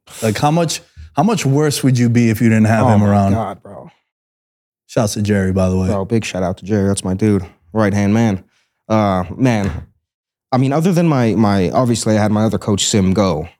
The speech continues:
Speaker 2: right, that showed me the ropes and, and gave me my black belt, but my brother was always the one that, like, really, really took the time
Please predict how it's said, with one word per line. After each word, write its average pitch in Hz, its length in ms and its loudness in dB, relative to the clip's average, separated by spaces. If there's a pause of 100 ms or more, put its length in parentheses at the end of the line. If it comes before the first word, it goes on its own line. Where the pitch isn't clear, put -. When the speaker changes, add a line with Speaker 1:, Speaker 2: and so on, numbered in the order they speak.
(120)
Speaker 2:
right, 95 240 0
that 78 140 -4 (460)
showed 101 300 -2
me 92 300 -2 (340)
the 104 80 0
ropes 95 380 0
and, 87 140 -2
and 92 220 0
gave 98 160 0
me 104 60 2
my 92 140 0
black 95 260 0
belt, 101 200 -2
but 104 260 -2 (360)
my 107 120 0
brother 107 340 0
was 104 180 2
always 101 240 2
the 95 60 -4
one 98 260 2
that, 78 120 -2
like, 80 380 -2 (180)
really, 104 440 2
really 98 400 2
took - 260 -4
the 92 60 -8
time 82 500 -2